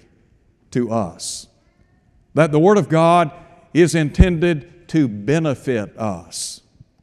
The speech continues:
which says something about the intent of Scripture. You remember Jeremiah many years ago in Jeremiah chapter ten said, "It's not in man that walks to direct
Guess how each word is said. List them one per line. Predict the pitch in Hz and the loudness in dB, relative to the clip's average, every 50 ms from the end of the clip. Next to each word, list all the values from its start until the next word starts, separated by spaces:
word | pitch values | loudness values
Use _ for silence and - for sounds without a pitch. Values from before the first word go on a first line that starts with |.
| _ _ _ _ _ _ | _ _ _ _ _ _
which | - - 131 - - - - - | 0 0 0 0 -6 -12 -10 -8
says | - - 165 147 - | -2 0 0 0 0
something | - 165 151 - 165 160 151 | 0 -2 -2 -2 -2 -2 -2
about | 139 117 127 127 131 143 160 175 175 - - - _ _ - | -2 -2 -2 -2 0 0 -2 -2 -4 -10 -20 -20 _ _ 0
the | 139 156 151 135 131 | 0 0 0 0 -2
intent | 143 147 131 117 - - - 226 202 160 143 143 147 - - - | -2 -2 -2 -4 -6 -4 -2 0 0 0 0 -2 -4 -6 -10 -6
of | - 143 139 | -6 -6 -6
Scripture. | - - 196 208 - - - - - - - - - _ _ _ _ _ _ _ _ _ _ _ _ _ _ _ _ _ _ _ | -4 -4 -2 -4 -2 -4 -10 -16 -18 -20 -20 -20 -20 _ _ _ _ _ _ _ _ _ _ _ _ _ _ _ _ _ _ _
You | - 165 | 2 4
remember | 196 196 220 262 254 214 | 4 4 4 4 4 2
Jeremiah | 156 123 185 190 180 165 160 165 165 156 147 | 2 4 2 2 4 2 2 2 0 0 0
many | 147 156 151 | 0 -2 0
years | 147 156 165 151 131 | 0 0 0 0 -2
ago | 131 151 151 147 | -2 0 0 0
in | 135 | 0
Jeremiah | 113 147 160 156 147 151 147 139 | 0 0 0 0 0 -2 -4 -2
chapter | - 156 135 - 135 123 | -2 -4 -4 -4 -6 -8
ten | - - 165 151 139 | -4 -2 0 0 0
said, | - - - 147 143 147 151 131 - | -2 -2 -2 0 0 0 -2 -2 -2
"It's | 139 147 147 - - | -2 -2 -2 -4 -6
not | 156 143 147 175 196 214 214 202 - | -4 -2 0 0 0 0 -2 -4 -4
in | 180 170 160 151 143 | -2 -2 -2 0 -2
man | 139 151 165 185 208 214 208 | -2 0 0 0 0 0 0
that | 220 220 - | 0 -2 0
walks | 156 147 143 131 123 123 131 139 135 - - - - - _ _ _ _ _ _ _ _ _ _ _ _ _ _ _ _ | 0 2 2 4 4 2 0 -2 -4 -8 -12 -12 -12 -16 _ _ _ _ _ _ _ _ _ _ _ _ _ _ _ _
to | - 180 196 175 | 0 2 2 4
direct | 135 160 151 151 160 190 214 190 160 135 139 156 151 - - - | 4 2 2 4 4 4 4 4 4 4 2 -2 -4 -8 -18 -20